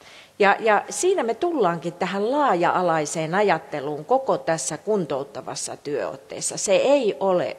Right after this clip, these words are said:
yksi temppu. Se on isompi asia. Se on, se on asennetta, havainnointia ja erilaisia asioita, erilaisten asioiden tukemista.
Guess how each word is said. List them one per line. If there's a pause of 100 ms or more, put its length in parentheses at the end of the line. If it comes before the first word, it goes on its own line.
yksi
temppu. (600)
Se
on
isompi
asia. (240)
Se
on, (260)
se
on (340)
asennetta, (1000)
havainnointia (420)
ja (100)
erilaisia
asioita, (400)
erilaisten
asioiden
tukemista.